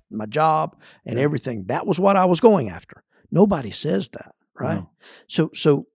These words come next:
Speaker 1: we have these things in our lives that are greater than ourselves.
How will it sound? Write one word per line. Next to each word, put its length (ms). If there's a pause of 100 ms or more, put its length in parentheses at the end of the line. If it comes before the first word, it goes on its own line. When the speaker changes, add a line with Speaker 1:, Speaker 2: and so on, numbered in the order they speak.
Speaker 1:
we 160
have 300
these 200
things 260
in 80
our 140
lives 360
that 100
are 60
greater 400
than 100
ourselves. 420